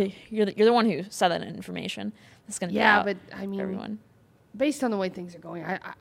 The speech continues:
Speaker 1: I'm not sure anybody listens to this podcast.
Speaker 2: Fair enough. <laughs>
Speaker 1: I mean, it looks nice and everything, but I think in, in Hollywood, it's a lot of smoke and mirrors.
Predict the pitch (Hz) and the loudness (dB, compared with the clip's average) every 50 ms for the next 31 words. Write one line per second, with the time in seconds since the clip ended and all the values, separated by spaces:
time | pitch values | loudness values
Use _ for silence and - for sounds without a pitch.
0 | - - - 208 226 233 226 208 - 220 196 180 165 170 156 156 165 180 196 - | -14 -12 -6 -4 -4 -4 -4 -6 -4 -4 -4 -4 -4 -6 -8 -6 -4 -6 -6 -6
1 | - 175 165 - - - 170 151 160 - - - - 185 185 202 190 - - - | -6 -10 -10 -12 -14 -16 -16 -16 -16 -18 -16 -14 -12 -10 -8 -10 -10 -12 -16 -20
2 | - - - - - - 214 202 185 175 - - 208 - - _ - - - - | -20 -20 -20 -18 -12 -6 -6 -4 -4 -4 -8 -10 -14 -16 -18 _ -18 -4 2 2
3 | 440 - 226 196 226 240 247 240 247 294 339 339 - - 269 269 269 269 269 262 | 2 2 2 0 2 4 4 4 4 2 0 0 -2 0 2 2 4 2 2 0
4 | - 254 254 240 247 254 247 262 254 247 247 247 247 247 247 - - _ _ _ | 0 -2 -2 -2 -2 -2 0 2 2 2 2 0 -2 -4 -6 -8 -14 _ _ _
5 | _ _ _ _ _ _ - 202 196 202 202 - 285 294 294 269 294 262 240 226 | _ _ _ _ _ _ -6 -4 -4 -4 -4 -2 0 2 2 4 4 2 2 2
6 | 208 - - - 196 196 185 180 185 190 208 220 226 220 202 185 175 175 - 175 | -2 -6 -6 -6 -4 -4 -4 -2 0 0 2 2 2 2 0 0 -2 -4 -6 -6
7 | 175 185 196 196 185 - - - 196 185 185 - 180 165 170 175 180 165 - - | -4 -4 -4 -4 -6 -6 -4 -2 -2 0 0 -2 -4 -4 -2 -2 -2 -2 -4 -8
8 | - - - - - | -14 -18 -20 -20 -20